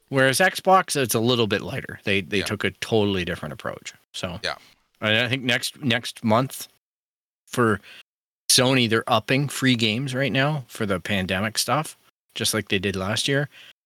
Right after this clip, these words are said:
Speaker 1: And next month's free game is going to be Horizon Zero Dawn.
Speaker 2: Yep.
Speaker 1: The Ultimate Edition. So all of the add-on packages,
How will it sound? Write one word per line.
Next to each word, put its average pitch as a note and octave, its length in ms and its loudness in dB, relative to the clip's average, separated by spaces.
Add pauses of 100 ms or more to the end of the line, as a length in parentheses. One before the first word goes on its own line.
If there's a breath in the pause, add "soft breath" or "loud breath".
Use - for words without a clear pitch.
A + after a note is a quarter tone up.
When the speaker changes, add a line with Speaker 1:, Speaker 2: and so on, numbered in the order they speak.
(100)
Speaker 1:
And G#2+ 340 -2
next A2+ 280 -2
month's A#2 240 -2
free A2+ 220 0
game G#2 360 0
is G2 120 -6
going G2+ 260 -2
to F#2+ 60 -6
be F#2+ 400 -4
Horizon F#2 680 -2
Zero F2 260 -6
Dawn. E2 340 -10 (960)
Speaker 2:
Yep. F#2+ 220 -2
Speaker 1:
The A#2+ 200 0
Ultimate A2 440 2
Edition. F#2 460 -2
So A#2+ 180 0
all A2 280 4
of G#2+ 120 0
the A2 160 2
add-on G2 360 0
packages, C#2+ 680 -8